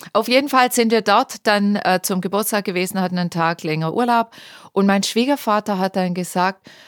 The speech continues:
"Ach, geht doch da nach Bad Urach, da sind, äh, die Fohlen von Marbach, das ist Landesgestüt,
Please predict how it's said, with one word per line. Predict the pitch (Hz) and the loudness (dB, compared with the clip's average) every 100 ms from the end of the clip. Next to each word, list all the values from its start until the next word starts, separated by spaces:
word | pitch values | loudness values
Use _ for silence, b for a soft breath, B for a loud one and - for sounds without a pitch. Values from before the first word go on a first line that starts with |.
| B B B B B _ - | B B B B B _ -10
"Ach, | 160 160 - | -6 -6 -2
geht | 196 202 220 | 0 2 0
doch | 208 | -2
da | - 170 | -2 0
nach | 175 165 | 0 -2
Bad | - 151 - | -4 -6 -6
Urach, | 202 202 190 - | -6 -6 -6 -4
da | 170 | -4
sind, | - 180 160 160 156 | -2 -2 -2 -2 -4
äh, | 156 151 | -8 -8
die | - 156 147 143 143 139 135 | -4 -4 -2 0 0 -2 -4
Fohlen | - - 185 196 196 185 185 | -8 -4 -2 0 0 0 -2
von | 175 - 156 151 151 147 143 139 147 | -6 -8 -2 -2 -2 -4 -6 -6 -6
Marbach, | 156 170 202 214 208 - | 0 0 0 -2 -4 -4
das | - 156 | -8 -6
ist | 147 - - | -8 -8 -2
Landesgestüt, | 165 196 208 - 196 - - 175 175 - | 0 0 -4 -6 -6 -6 -2 0 0 -4